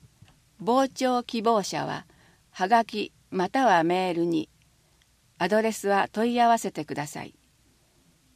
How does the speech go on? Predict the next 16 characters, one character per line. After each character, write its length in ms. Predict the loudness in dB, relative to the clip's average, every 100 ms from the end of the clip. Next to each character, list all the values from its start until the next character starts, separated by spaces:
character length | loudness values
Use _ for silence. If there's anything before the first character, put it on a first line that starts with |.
| _ -4
住 280 | -2 0
所、 340 | -2 -2 -4 -4 _ _
氏 240 | -10 -4 -2
名、 380 | 0 -2 -6 _ _ _ _ -4
電 280 | 2 4 4
話 160 | 4
番 240 | 4 2 0
号 260 | 0 2
を 80 | 0
書 120 | -2 -4
い 80 |
て、 260 | -4 -6 -8 _ _ _ _ -6
い 80 |
ず 160 | -4 0
れ 140 | 0
も 240 | 2 -2